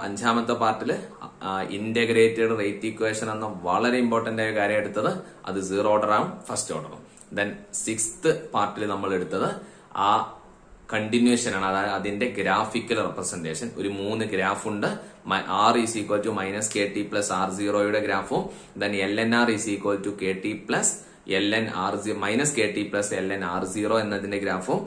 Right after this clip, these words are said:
അതുപോലെ log ആർ zero by R is equal to K by two point three nought three T plus C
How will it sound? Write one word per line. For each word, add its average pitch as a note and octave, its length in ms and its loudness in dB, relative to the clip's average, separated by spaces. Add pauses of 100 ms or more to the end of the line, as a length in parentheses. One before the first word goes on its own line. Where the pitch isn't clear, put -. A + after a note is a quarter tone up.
(220)
അതുപോലെ G2 320 -4 (120)
log B2+ 220 4 (200)
ആർ G2+ 100 -2 (120)
zero G2+ 200 0 (120)
by F#2+ 100 0 (220)
R - 100 -2
is G2 100 -6 (100)
equal G2+ 240 2 (100)
to F#3+ 60 4 (800)
K A2 100 4 (160)
by G2 80 2 (140)
two G2+ 180 0
point G2+ 180 -2 (100)
three F#2+ 200 -2
nought F#2+ 300 -4
three D3+ 160 4 (420)
T A#2 60 2 (520)
plus C3+ 220 2 (320)
C B2 140 2